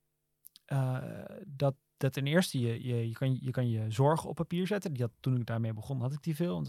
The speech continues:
de lockdown, eh, m-, eh, of je, je wensen voor de dag. En ik merkte ook dat ik mijn afspraken, eh, ging visualiseren. Dus de, ehm, bijvoorbeeld een, een moeilijk gesprek, dat ik daar alvast over na ging denken, alvast op ging schrijven hoe, wat ik, eh,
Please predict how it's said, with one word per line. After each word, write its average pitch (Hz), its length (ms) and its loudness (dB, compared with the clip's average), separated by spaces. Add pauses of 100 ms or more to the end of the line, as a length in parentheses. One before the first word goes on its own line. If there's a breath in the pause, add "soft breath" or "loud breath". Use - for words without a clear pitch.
de 131 60 -8
lockdown, 156 540 -4
eh, - 200 -14 (300)
m-, - 240 -8 (180)
eh, - 320 -14
of 151 140 -6
je, 123 260 -2
je 123 200 0
wensen 143 400 4
voor 139 120 -2
de 120 80 0
dag. 139 340 0 (300 loud breath)
En 156 100 0
ik 165 100 8
merkte 165 280 4
ook 165 100 4
dat 160 120 4
ik 147 200 -2
mijn 143 240 2
afspraken, 151 800 4 (240)
eh, 139 340 0
ging - 380 2
visualiseren. 123 760 0 (520 loud breath)
Dus 127 320 -2 (320)
de, 143 240 -4
ehm, 113 500 -2 (760)
bijvoorbeeld 120 320 -2
een, 120 200 4
een 151 100 0
moeilijk 139 220 6
gesprek, 160 300 2
dat 143 80 -12
ik 135 60 -12
daar 143 100 6
alvast 147 280 2
over 135 180 0
na 147 180 6
ging 135 180 -2
denken, 123 200 -4
alvast 135 240 -4
op 156 140 -4
ging 143 160 -4
schrijven 127 320 -4
hoe, 135 140 -10
wat 143 180 0
ik, 139 160 -8 (220)
eh, 135 180 -8